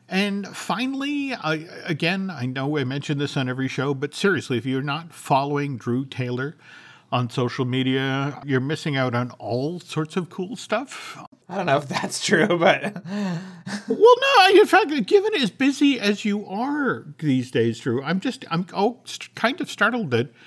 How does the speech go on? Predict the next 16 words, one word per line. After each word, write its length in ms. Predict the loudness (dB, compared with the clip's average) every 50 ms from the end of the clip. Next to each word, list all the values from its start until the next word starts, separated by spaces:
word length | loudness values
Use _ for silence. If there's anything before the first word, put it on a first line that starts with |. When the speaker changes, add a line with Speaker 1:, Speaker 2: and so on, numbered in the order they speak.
| -20 -20 -20 -20 -14 _
Speaker 1:
you 60 | 2
know, 100 | 2 2
five 280 | 4 4 2 2 2 0
and 100 | -2 -2
six 240 | -2 -4 -4 -4 -6
times 360 | -4 -2 -2 0 0 -2 -2
a 60 | -2
day 220 | 0 0 0 0 0
you're 240 | 0 0 -2 -2
chiming 520 | -4 -6 -6 -6 -4 -2 -2 -2 -2 -4 -4
in 520 | -4 -4 -4 -4 -4 -4 -6 -6 -8 -8
on 160 | -6 -6 -6
Twitter 360 | -6 -4 -4 -4 -2 -2 -2 -2
or 140 | -2 -2
thereabouts 580 | 0 0 0 0 0 -2 -2 -4 -4 -4 -4 -6
and 220 | -6 -6 -6 -10